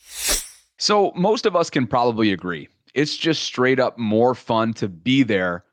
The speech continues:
for live Ravens football. And when you need tickets, Ticketmaster's got you covered. As the official resale ticket marketplace of the Ravens,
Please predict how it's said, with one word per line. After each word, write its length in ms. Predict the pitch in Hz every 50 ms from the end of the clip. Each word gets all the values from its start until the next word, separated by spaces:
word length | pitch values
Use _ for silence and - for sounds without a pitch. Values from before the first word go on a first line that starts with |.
| _ _
for 100 | - 113
live 440 | 104 95 98 101 101 101 101 92 80
Ravens 420 | 92 95 92 92 85 87 85 82 -
football. 500 | - 87 82 - - 76 67 - - _ _ _ _ _
And 100 | - 92
when 140 | 104 110 123
you 100 | 127 123
need 240 | 120 131 135 131 120
tickets, 520 | - 156 156 127 156 175 170 - - - - _ _ _ _ _ _ _
Ticketmaster's 760 | - - 185 190 214 - 135 156 151 147 147 - - 156 127 98
got 220 | 104 123 120 92
you 100 | 107 120
covered. 400 | - - 95 82 71 67 69 - _ _ _ _ _ -
As 140 | 101 107
the 100 | 90 113
official 480 | 110 101 - - 160 156 - 165 143 127
resale 520 | 120 131 143 143 135 - - 139 139 127
ticket 360 | 123 - - 147 147 139 - 110
marketplace 640 | 120 127 131 127 - 131 113 - 131 127 127 113 -
of 100 | 123 98
the 120 | 92 101
Ravens, 500 | 98 120 131 147 143 147 147 143 143 -